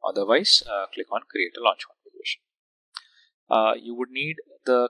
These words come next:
key pair, and this key pair will be a unique key pair which will be used with all the instances that are part of the auto scaling group.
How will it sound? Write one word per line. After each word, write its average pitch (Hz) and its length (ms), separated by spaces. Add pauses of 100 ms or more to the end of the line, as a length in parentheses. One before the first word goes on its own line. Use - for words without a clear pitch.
key - 180
pair, 151 240 (160)
and 107 240
this - 160
key 127 260
pair 127 260
will 117 220
be 131 340 (220)
a 113 100
unique 107 340
key 120 260
pair 139 160 (540)
which - 180
will 117 180
be 113 60
used 113 520 (380)
with 123 160
all 113 280
the 135 100
instances 147 560
that 107 140
are 107 80
part 104 240
of 110 140
the 110 60
auto 104 180
scaling 113 380
group. 143 140